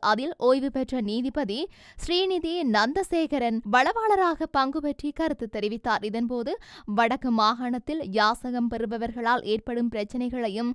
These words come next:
யாசகம் சார்ந்த சட்டங்களையும் மத்திய மாகாண ரீதியில் அல்லாது சகலரும் ஒன்றிணைந்த சட்ட ஏற்பாட்டின் அடிப்படையில் மேற்கொள்ள வேண்டுமென்று ஓய்வு பெற்ற நீதிபதி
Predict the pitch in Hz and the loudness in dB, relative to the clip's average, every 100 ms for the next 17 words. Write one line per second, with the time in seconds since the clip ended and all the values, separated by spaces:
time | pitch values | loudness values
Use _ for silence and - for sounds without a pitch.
0 | - - - 214 254 277 - 370 339 311 | -6 -20 -8 4 6 6 2 0 2 0
1 | - 277 254 247 262 - 233 220 285 262 | 0 0 0 0 -2 0 -2 0 -2 0
2 | 262 254 226 330 - 247 254 - 403 359 | 0 -2 -4 -6 -2 2 2 0 0 2
3 | 320 277 294 285 254 254 254 262 - 214 | 0 0 -2 -2 -4 -4 -2 -2 0 0
4 | 226 240 240 220 381 - 202 277 262 262 | 2 4 4 4 -2 0 0 2 2 2
5 | 294 - 247 269 277 262 247 254 254 233 | 0 0 0 2 0 0 0 0 0 -2
6 | 330 311 269 - 254 254 247 220 294 339 | 0 0 0 0 0 0 0 0 0 0
7 | 277 220 208 214 - - - 214 226 254 | -2 -2 -2 -4 -8 -18 -6 0 2 2
8 | - 403 359 320 220 233 240 262 269 220 | 2 6 6 6 2 2 2 4 4 2
9 | 302 403 - - - 269 359 403 359 330 | 0 -2 -10 -10 4 6 6 6 4 2
10 | 302 302 277 208 240 277 311 311 196 | 2 2 2 2 2 0 2 0 0